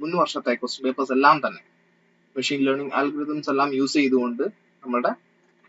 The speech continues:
ടീം തയ്യാറാക്കിയിട്ടുള്ള നിങ്ങൾക്ക് നിങ്ങളുടെ വരുന്ന ജൂൺ ടേം ആൻഡ് എക്സാമിനേഷന് വളരെ യൂസ്ഫുൾ ആവുന്ന ഒരു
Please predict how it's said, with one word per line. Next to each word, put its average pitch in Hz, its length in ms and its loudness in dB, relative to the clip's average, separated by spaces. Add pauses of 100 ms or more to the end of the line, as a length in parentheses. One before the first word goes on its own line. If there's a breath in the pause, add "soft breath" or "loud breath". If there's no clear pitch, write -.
ടീം 147 240 0
തയ്യാറാക്കിയിട്ടുള്ള 131 920 4 (960)
നിങ്ങൾക്ക് 131 460 0
നിങ്ങളുടെ 127 360 2
വരുന്ന 131 280 2 (400)
ജൂൺ 135 140 2
ടേം 123 260 2
ആൻഡ് 123 140 0
എക്സാമിനേഷന് 123 680 -2 (100)
വളരെ 151 320 8
യൂസ്ഫുൾ 139 300 4
ആവുന്ന 110 300 6 (840)
ഒരു 151 200 4